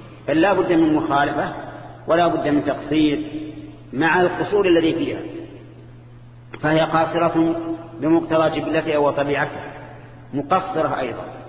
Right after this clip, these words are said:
فإن ذهبت تقيمها كسرتها، وكسرها طلاقها، يعني معناه أنك إن حاولت أن تستقيم لك على ما تريد فلا يمكن ذلك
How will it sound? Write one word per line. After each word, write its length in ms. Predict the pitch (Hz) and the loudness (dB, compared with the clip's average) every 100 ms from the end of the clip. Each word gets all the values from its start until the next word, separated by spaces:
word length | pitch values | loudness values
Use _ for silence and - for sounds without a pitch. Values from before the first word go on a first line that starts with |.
| - - - - - - - | -20 -20 -20 -20 -20 -10 -2
فإن 200 | 156 175 | 2 4
ذهبت 380 | 175 180 180 160 | 2 0 -2 -2
تقيمها 440 | 165 180 180 160 | 2 4 4 2
كسرتها، 540 | 175 165 147 - - - - - - - - - - - - - - - - - - - - | 0 -2 -4 -4 -8 -14 -16 -18 -20 -20 -20 -20 -20 -20 -20 -20 -20 -20 -20 -20 -20 -8 -2
وكسرها 840 | 143 170 180 - 170 170 170 165 | 0 2 0 0 0 2 2 2
طلاقها، 800 | 170 151 165 165 - - - - - - - - - - - 127 | 0 0 0 0 -4 -8 -10 -12 -16 -18 -20 -20 -20 -20 -14 -6
يعني 260 | 123 147 | -2 0
معناه 480 | 147 143 170 170 156 | 2 2 2 0 0
أنك 260 | 151 147 147 | 0 0 0
إن 100 | 123 | -6
حاولت 500 | 113 143 175 165 - | -2 2 4 2 0
أن 100 | 123 - | -6 -6
تستقيم 580 | 131 - 135 170 160 135 | -6 -6 0 4 4 4
لك 240 | 156 - | 2 0
على 300 | 131 147 160 | -2 0 0
ما 140 | 160 151 | 0 0
تريد 320 | 143 170 165 | 2 2 2
فلا 280 | 151 165 160 | 0 2 4
يمكن 360 | 170 156 151 | 4 2 0
ذلك 540 | 147 156 180 202 - | 0 0 2 0 -4